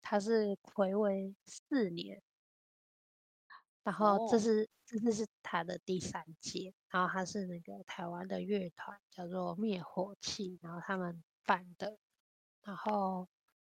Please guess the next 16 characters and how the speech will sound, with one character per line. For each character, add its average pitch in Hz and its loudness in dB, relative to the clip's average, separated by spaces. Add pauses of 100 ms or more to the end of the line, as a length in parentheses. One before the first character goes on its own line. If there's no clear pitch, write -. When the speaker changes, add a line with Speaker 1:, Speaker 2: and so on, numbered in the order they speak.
(440)
Speaker 1:
主 220 8
要 285 8
的 240 4
话 233 2
都 208 0
是 214 -4
会 208 4
找 165 -2
一 165 -6
些 175 -4
比 165 -6
较 170 -2
朋 170 -6
克 202 2
的 180 -6
团 - -6